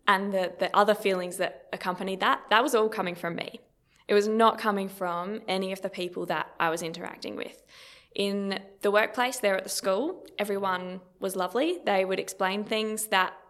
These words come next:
and, and they would avoid tho-, those kind of lingo words where they could. Just by the people there being themselves and being kind, the, the,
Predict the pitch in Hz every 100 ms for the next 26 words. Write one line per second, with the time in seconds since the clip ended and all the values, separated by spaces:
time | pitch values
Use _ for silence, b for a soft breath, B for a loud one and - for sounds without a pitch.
0 | _ - 196 - 196 190 202 196 196 180
1 | 185 196 208 - - 180 180 180 180 -
2 | 175 175 - 185 196 196 185 185 175 233
3 | 311 - - 208 190 175 - 196 - -
4 | B B _ _ _ - - 220 247 -
5 | - - - 202 196 190 247 247 226 196
6 | 190 190 185 185 185 185 185 185 180 202
7 | 381 - - - 190 185 185 185 - 175
8 | 233 349 403 - B B B B _ 214
9 | 202 - 196 190